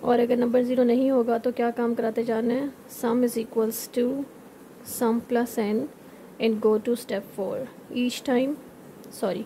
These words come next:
go to step three, ठीक है। हमने step three पे जाई जाना है, number enter करी जाना है, number को check करी जाना है और उसको sum करवाई जाना है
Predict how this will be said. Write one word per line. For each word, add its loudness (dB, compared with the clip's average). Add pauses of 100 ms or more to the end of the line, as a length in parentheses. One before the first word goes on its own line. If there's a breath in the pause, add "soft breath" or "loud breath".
go 4
to -2
step -4 (200)
three, -6 (180)
ठीक -12
है। -4 (680 loud breath)
हमने 0 (260)
step -4
three -2
पे 0
जाई 0
जाना -2
है, -8 (120)
number 0
enter 0
करी -4
जाना -2
है, -4 (140)
number -2
को -2
check -4
करी 0
जाना 0
है 0
और 2
उसको -4
sum -2
करवाई -2
जाना -8
है -14